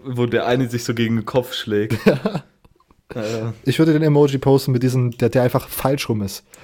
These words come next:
Speaker 2: Weißt du, ich benutze
Speaker 1: Ach so.
Speaker 2: den irgendwie ganz gerne. Ich finde den irgendwie ganz lustig,
Speaker 1: Ja.
Speaker 2: auch wenn er irgendwie, finde ich, neutral keinen Sinn macht.
Speaker 1: Ja,
Speaker 2: Das
Speaker 1: dieses, dieser lachende Smiley, der falsch rum ist.
Speaker 2: Genau.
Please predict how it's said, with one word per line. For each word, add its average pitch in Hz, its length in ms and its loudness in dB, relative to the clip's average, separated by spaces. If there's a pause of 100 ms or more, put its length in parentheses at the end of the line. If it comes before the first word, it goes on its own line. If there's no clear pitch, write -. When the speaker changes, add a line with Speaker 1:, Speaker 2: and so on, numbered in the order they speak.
Speaker 2:
Weißt 123 160 0
du, 170 40 4
ich 156 120 4
benutze 156 220 4
Speaker 1:
Ach - 20 -6
so. 202 80 2
Speaker 2:
den - 20 6
irgendwie 180 160 4
ganz 170 160 2
gerne. 214 220 0
Ich 120 100 -2
finde 165 160 4
den 160 80 4
irgendwie 160 140 6
ganz 151 160 0
lustig, 185 180 0
Speaker 1:
Ja. 135 80 4
Speaker 2:
auch 123 160 -2
wenn 139 140 4
er 143 100 4
irgendwie, 135 360 4 (160)
finde 139 160 0
ich, 123 80 0
neutral 127 400 2
keinen 123 200 2
Sinn 151 180 2
macht. 101 300 -4 (1120)
Speaker 1:
Ja, 110 120 -2
Speaker 2:
Das 113 80 2
Speaker 1:
dieses, 110 320 -6
dieser 110 240 -2
lachende 120 340 -2
Smiley, 113 380 0
der 110 100 0
falsch 113 320 -2
rum 101 160 -4
ist. 104 100 -6
Speaker 2:
Genau. 123 280 0